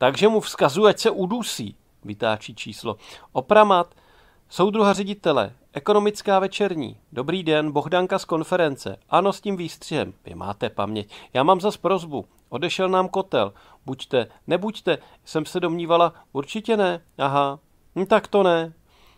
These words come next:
Bác, utop se v pomádě, dětku navolejovaná. Ťuky ťuk.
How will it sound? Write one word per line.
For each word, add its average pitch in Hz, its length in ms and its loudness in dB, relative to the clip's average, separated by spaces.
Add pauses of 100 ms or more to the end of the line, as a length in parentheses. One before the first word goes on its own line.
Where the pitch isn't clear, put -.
(600)
Bác, 101 580 -4 (280)
utop 180 440 2
se 208 160 0
v - 100 -6
pomádě, 185 520 6
dětku 143 380 0
navolejovaná. 123 840 4 (480)
Ťuky 101 240 -12
ťuk. 101 280 -10